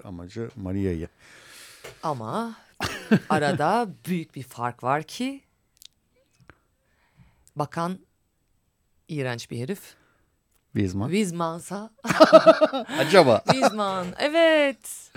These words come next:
Speaker 2: Evet.
Speaker 1: Ee, evet.
Speaker 2: Wiesmann'a
Speaker 1: Yani biraz
Speaker 2: toz
Speaker 1: öyle.
Speaker 2: kondurmam.
Speaker 1: Biraz öyle, doğru.
Speaker 2: Wiesmann
Speaker 1: Haklısın.
Speaker 2: benim adamım ya.
Speaker 1: <laughs>
Speaker 2: Ay, bir de şeyi öğrendikten
Speaker 1: O kadar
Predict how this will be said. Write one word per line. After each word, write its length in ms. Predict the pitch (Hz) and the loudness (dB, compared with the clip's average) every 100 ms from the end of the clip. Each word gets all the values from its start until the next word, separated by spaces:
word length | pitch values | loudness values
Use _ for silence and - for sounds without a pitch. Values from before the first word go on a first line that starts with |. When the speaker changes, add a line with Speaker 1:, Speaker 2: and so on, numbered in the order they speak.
| - 135 175 | -14 -2 0
Speaker 2:
Evet. 160 | 254 262 | 2 4
Speaker 1:
Ee, 340 | 196 196 196 220 | 4 4 4 6
evet. 220 | 180 185 | 6 4
Speaker 2:
Wiesmann'a 320 | 196 220 127 233 | 2 6 6 8
Speaker 1:
Yani 60 | |
biraz 140 | 226 214 | 10 10
Speaker 2:
toz 80 | 208 | 10
Speaker 1:
öyle. 280 | 196 135 | 10 8
Speaker 2:
kondurmam. 880 | 120 214 208 190 202 214 208 180 147 | 4 0 -2 0 0 0 -2 -2 -2
Speaker 1:
Biraz 280 | 151 156 139 | 2 2 2
öyle, 320 | 147 131 104 | 0 0 -2
doğru. 180 | 123 139 95 | -2 -2 -2
Speaker 2:
Wiesmann 200 | 104 139 | -2 2
Speaker 1:
Haklısın. 440 | 147 214 185 185 | 4 6 4 2
Speaker 2:
benim 220 | 185 180 | 0 -2
adamım 400 | 170 170 170 165 | -2 -4 -4 -4
ya. 320 | 151 135 131 127 123 - - | -6 -6 -6 -8 -10 -16 -2
Speaker 1:
<laughs> 360 | 247 - 208 - | -2 -2 -10 -2
Speaker 2:
Ay, 340 | 165 156 156 | 0 0 -2
bir 120 | 190 | -2
de 80 | 247 | -2
şeyi 280 | - 247 240 | -2 0 2
öğrendikten 520 | 214 202 208 - 214 | 2 2 0 4 4
Speaker 1:
O 40 | |
kadar 120 | 214 | 8